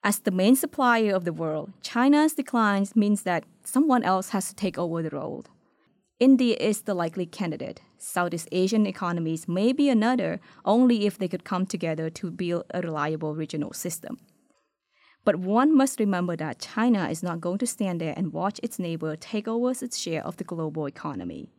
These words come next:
This could lead to regional confrontation and geopolitical instability. Economically speaking, a decline of one economic power often opens doors for another to rise.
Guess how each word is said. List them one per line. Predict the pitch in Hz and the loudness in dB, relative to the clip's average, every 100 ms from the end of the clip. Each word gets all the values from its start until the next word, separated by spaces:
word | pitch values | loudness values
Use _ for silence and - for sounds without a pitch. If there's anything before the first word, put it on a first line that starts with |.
| _ _ _ _ _ _ _ | _ _ _ _ _ _ _
This | 226 | 0
could | - 226 | 0 -4
lead | 202 220 - | 0 -2 0
to | 220 | -2
regional | 185 196 180 | 0 -2 -4
confrontation | 165 180 170 165 190 190 269 269 294 | -4 -6 -4 -6 -4 -2 2 2 2
and | - 185 175 | 0 -2 -2
geopolitical | 202 196 190 180 165 170 156 | -4 -4 -2 -6 -4 -6 -4
instability. | 170 165 - 160 147 151 - 151 - _ _ _ _ _ _ _ | -4 -6 -8 -4 -6 -6 -10 -14 -16 _ _ _ _ _ _ _
Economically | 196 185 185 277 302 254 220 | -2 2 4 6 4 2 -2
speaking, | - 196 165 160 - | -2 -4 -2 -2 -2
a | 165 | -8
decline | - 202 196 240 | -8 -2 0 0
of | 233 | -2
one | 208 208 | -2 -2
economic | 214 214 196 185 - | 0 0 2 0 -4
power | 180 170 151 156 160 _ | -6 -4 -4 -8 -10 _
often | - 214 - 233 | -2 0 2 2
opens | 196 196 185 - | 2 -2 -4 -4
doors | 160 151 156 | -6 -4 -6
for | - 165 | -6 -2
another | 151 151 147 | -2 -4 -8
to | 156 | -10
rise. | 147 - - 147 | -12 -12 -14 -16